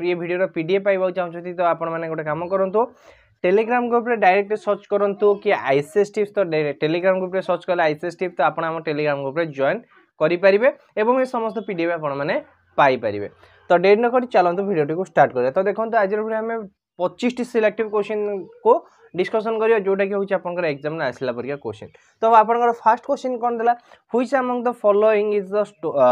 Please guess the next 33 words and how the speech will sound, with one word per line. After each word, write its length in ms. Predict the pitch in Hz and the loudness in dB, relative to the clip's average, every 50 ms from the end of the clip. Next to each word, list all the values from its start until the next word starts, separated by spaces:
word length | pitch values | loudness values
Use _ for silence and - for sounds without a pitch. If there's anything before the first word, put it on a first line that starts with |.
| 127 127 127 | 6 4 2
ସେକେଣ୍ଡ 340 | - - 170 156 - 202 214 214 208 | 2 -2 -4 -2 0 0 0 0 -2
ଷ୍ଟୋରେଜ୍ 360 | 208 - 160 156 156 147 131 | -2 -2 -2 0 0 -2 -2
ଡିଭାଇସ୍? 300 | 127 120 113 107 104 104 - | -2 -2 -2 -2 -2 -2 0
ତ 60 | 175 185 196 | 2 2 2
ଦେଖନ୍ତୁ 300 | 214 196 - 214 220 226 | 2 0 0 0 2 4
ଆପଣଙ୍କ 240 | 214 202 214 214 220 | 2 2 2 -2 -4
ଷ୍ଟୋରେଜ୍ 400 | 208 214 - 185 185 190 208 208 190 | -4 -2 -2 0 2 2 2 0 0
ଡିଭାଇସ୍ରୁ 380 | 214 208 202 202 196 196 202 208 | 0 0 2 2 0 0 -4 -4
ବି 80 | 208 202 | -2 -2
ଗୋଟେ 200 | 190 185 190 190 | 0 -2 -2 -2
ଦୁଇଟା 200 | 190 190 202 196 | -2 -2 -2 -2
କୋଶ୍ଚିନ୍ 300 | 190 185 175 196 190 190 | -2 -4 -4 -4 -4 -4
କମ୍ପଲସରି 380 | 180 180 180 180 175 180 190 | -4 -2 -2 -2 -2 -2 -4
ଦେଖିବାକୁ 380 | 180 160 165 156 190 190 185 190 | -4 -4 -6 -4 -4 -4 -4 -2
ମିଳିବ। 220 | 202 202 208 214 254 285 - _ - - - _ _ - - - _ - | -2 -2 0 0 0 -2 -4 _ -20 -20 -20 _ _ -20 -20 -8 _ 4
ତ 40 | 240 240 240 226 233 - | 6 6 6 4 2 0
ଫାଷ୍ଟ 160 | 254 247 247 - | -2 -2 2 0
କୋଶ୍ଚିନ୍ 300 | 233 214 220 - 254 254 | 0 0 0 0 -2 -2
ଆପଣ 160 | 240 262 262 254 | 0 0 0 2
କ'ଣ 120 | 247 247 240 226 | 2 2 2 2
ଥିଲା? 160 | 220 226 254 277 - _ _ _ _ | 2 2 2 0 -2 _ _ _ _
ହ୍ୱିଚ୍ 220 | 233 262 269 247 339 | 2 2 4 6 6
ଅଫ୍ 120 | 277 254 | 4 6
ଦ 80 | 240 277 254 - | 6 4 4 4
ଫଲୋଇଂ, 320 | - 233 226 214 214 226 226 - - - | 4 4 6 6 4 4 2 -2 -6 -6
ଅ, 100 | 151 135 127 127 131 135 139 | -4 0 2 4 4 4 2
ହ୍ୱିଚ୍ 260 | 131 202 233 - 277 | 2 0 0 2 2
ଅଫ୍ 100 | 247 240 | 4 4
ଦ 60 | 254 240 | 2 2
ଫଲୋଇଂ 340 | - - 226 233 233 233 233 | 4 4 6 6 6 6 4
ଇଜ୍ 160 | 233 214 233 | 4 2 0
ଏ 40 | 233 | -2
ସେକେଣ୍ଡ 420 | - - 196 185 - 196 190 190 | 0 -2 -2 0 0 0 2 2